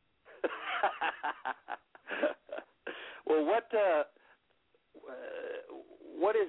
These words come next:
the, uh, I, I, I haven't met you. I haven't been out to California, uh, in the last few years. So, uh, what is,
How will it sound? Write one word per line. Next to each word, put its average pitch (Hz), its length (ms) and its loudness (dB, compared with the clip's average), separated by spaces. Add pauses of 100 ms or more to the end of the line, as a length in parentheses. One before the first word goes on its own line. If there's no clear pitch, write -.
the, 170 380 4
uh, - 1120 -8
I, 175 60 4
I, 151 520 4
I 147 60 0
haven't 156 220 -2
met 135 180 -2
you. 92 240 -12 (140)
I 120 40 -2
haven't 127 120 -4
been 123 80 -2
out 113 140 0
to 110 60 -10
California, 107 680 0 (200)
uh, - 960 -8
in 107 100 0
the 107 60 0
last 107 300 2
few 113 120 0
years. 107 500 2
So, 95 240 2 (360)
uh, - 140 0
what 151 280 2
is, 143 240 -2